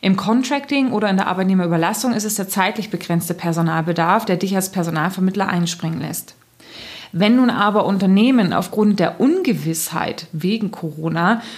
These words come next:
von zusätzlichen Personaleinstellungen absehen, ja, dann, dann haben wir halt keine Arbeit. Ja, und wenn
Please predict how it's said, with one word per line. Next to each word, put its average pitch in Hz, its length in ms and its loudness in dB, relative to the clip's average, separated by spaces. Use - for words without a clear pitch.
von 196 260 2
zusätzlichen 220 760 -2
Personaleinstellungen 180 1200 0
absehen, - 840 -4
ja, 175 180 2
dann, 196 520 2
dann 190 540 0
haben 170 400 2
wir 180 180 2
halt 170 180 0
keine 185 400 0
Arbeit. 226 560 -2
Ja, 180 260 0
und 190 160 0
wenn 190 380 2